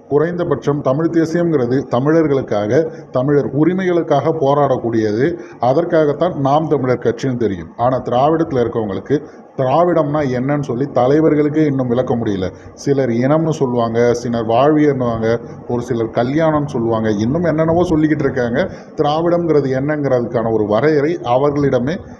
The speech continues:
தெளிவாக கிடையாது அப்படிங்கிறது தான் இதுவரைக்கும் நிரூபிக்கப்பட்ட உண்மை. திராவிடத்தில் இருக்கக்கூடிய அனைவரும் திமுகவுக்கு வாக்கு செலுத்துறாங்களான்னா கிடையாது,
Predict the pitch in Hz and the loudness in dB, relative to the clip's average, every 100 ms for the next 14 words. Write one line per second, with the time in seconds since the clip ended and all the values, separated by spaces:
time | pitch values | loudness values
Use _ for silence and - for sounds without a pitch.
0 | - - 156 190 190 175 160 139 135 127 | -20 -4 -2 0 0 2 0 2 4 4
1 | 123 127 110 120 120 113 110 120 165 131 | 2 0 -2 -2 0 2 0 2 0 2
2 | 160 180 170 170 139 139 135 127 113 104 | 2 2 0 -2 -2 -2 -2 0 -2 0
3 | 135 104 113 123 98 - - - - - | 0 0 -2 -2 -4 -10 -20 -20 -20 -20
4 | - - - 139 151 180 196 - 190 180 | -20 -20 -4 0 2 2 0 0 2 4
5 | 165 170 165 156 147 135 127 156 175 185 | 4 0 0 2 4 2 0 0 2 2
6 | 202 - - 160 175 170 151 147 135 120 | 0 -2 -2 0 0 2 2 2 0 0
7 | - 156 147 147 139 135 135 143 165 123 | 0 0 0 0 -2 -2 -2 -4 -2 0
8 | 107 92 82 | 0 -2 -6